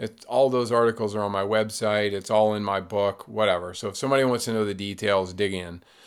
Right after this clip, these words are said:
But I became, I basically became the first person and only person at the time in the United States to be charged with overstating my income on a home loan application.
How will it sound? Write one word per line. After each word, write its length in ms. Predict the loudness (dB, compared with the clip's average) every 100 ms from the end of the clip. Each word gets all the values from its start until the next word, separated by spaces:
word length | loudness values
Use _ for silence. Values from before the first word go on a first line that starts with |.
| -20 -20 -10
But 140 | 4 8
I 120 | 8
became, 840 | 6 2 4 4 2 2 0 -4 -2
I 120 | 2
basically 420 | 4 4 2 -2
became 240 | 2 2 2
the 80 |
first 260 | 2 0 2
person 420 | 2 2 0 -2
and 160 | -2 0
only 300 | 0 0 -2
person 400 | -2 -4 -4 -6
at 100 | -6
the 100 | -8
time 420 | -4 -2 0 -2
in 80 | -6
the 80 | -6
United 400 | -6 -4 -6 -8
States 360 | -4 -4 -4
to 120 | -12 -12
be 160 | -10
charged 500 | -8 -2 -2 -2 -4
with 220 | -10 -12 -8
overstating 760 | -6 -4 -4 -4 -6 -4 -4 -4
my 180 | -6 -8
income 760 | -8 -4 -4 -4 -8 -8 -10
on 220 | -8 -6
a 80 | -8
home 340 | -4 -4 -2
loan 240 | -6 -6 -10
application. 920 | -12 -12 -14 -14 -14 -14 -16 -20 -20